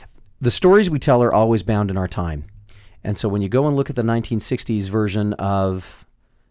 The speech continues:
um, Magnificent Seven, you're going to see things, if you're familiar with the nineteen sixties and seventies,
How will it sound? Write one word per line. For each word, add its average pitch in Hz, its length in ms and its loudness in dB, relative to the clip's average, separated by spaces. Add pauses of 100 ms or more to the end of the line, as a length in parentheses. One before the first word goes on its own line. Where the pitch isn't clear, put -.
(200)
um, 90 680 -4 (540)
Magnificent 107 520 -4
Seven, 101 380 0
you're 113 160 0
going 110 220 0
to 98 60 -4
see - 260 -2
things, 120 280 -2
if 107 100 -4
you're 104 80 -2
familiar 110 360 -2
with 98 120 -6
the 98 60 -6
nineteen 95 320 -4
sixties 120 380 -6
and 107 80 -2
seventies, 90 480 -4